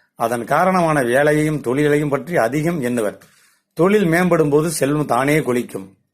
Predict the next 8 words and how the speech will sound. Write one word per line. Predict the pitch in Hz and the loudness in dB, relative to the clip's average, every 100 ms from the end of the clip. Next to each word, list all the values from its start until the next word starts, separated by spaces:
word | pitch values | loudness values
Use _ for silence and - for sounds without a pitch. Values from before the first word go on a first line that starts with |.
| _ _ _ _ _ _ | _ _ _ _ _ _
பற்றாக்குறை | 147 123 185 180 143 151 | -6 -2 -2 0 0 0
மனநிலை. | 123 123 120 101 87 _ _ _ _ _ _ | 0 -2 -2 -4 -8 _ _ _ _ _ _
பிடித்ததை | 180 240 202 214 202 | -2 -2 2 2 2
நம்பிக்கையுடன் | 156 175 202 185 180 185 | 2 0 2 2 2 2
செய்யும் | 147 147 151 | 0 0 0
போதும் | 127 127 156 - | 0 -2 -6 -6
பணம் | - 135 | -2 0
வரும். | 131 110 92 - | 2 0 -4 -14